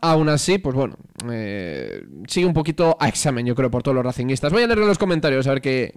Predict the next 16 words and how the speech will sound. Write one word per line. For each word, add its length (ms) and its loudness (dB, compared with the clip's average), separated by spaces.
qué 100 0
nos 100 -2
dicen. 340 -4
Em, 760 4
hablando 340 4
de, 580 4
de 140 2
Camus, 320 4
dice 240 4
Erigit, 420 4
"Ojalá 340 4
le 60 6
vaya 200 4
bien 160 2
y 60 4
triunfe, 560 2